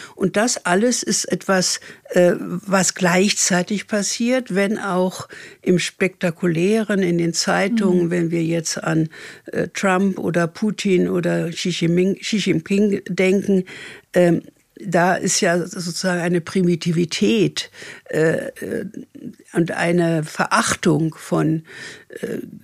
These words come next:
Speaker 1: gemeinsamem Gespräch und von Gemeinsamkeit und von gemeinsam Finden oder auch, äh, Tun, äh, zu spüren. Also bloß, ich meine, es hat immer in der Welt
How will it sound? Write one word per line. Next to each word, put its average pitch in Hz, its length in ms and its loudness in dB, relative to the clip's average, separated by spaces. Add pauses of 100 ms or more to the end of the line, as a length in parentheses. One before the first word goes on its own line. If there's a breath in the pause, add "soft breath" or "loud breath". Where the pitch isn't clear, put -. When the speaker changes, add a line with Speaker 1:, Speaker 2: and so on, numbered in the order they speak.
Speaker 1:
gemeinsamem 175 640 2
Gespräch 170 560 0
und 156 100 0
von 160 180 -2
Gemeinsamkeit 165 920 -2
und 160 140 -4
von 160 160 -6
gemeinsam 165 640 -4
Finden 185 460 0
oder 156 360 -2
auch, - 180 -8 (380 loud breath)
äh, - 480 -4
Tun, 196 400 2 (360 loud breath)
äh, 156 260 2
zu 185 240 0
spüren. 156 600 0
Also 180 360 0 (320 loud breath)
bloß, 220 420 2
ich - 180 -2
meine, 220 280 2
es 202 160 -2
hat 196 140 -2
immer 226 280 2
in 196 140 2
der 190 180 0
Welt 190 480 0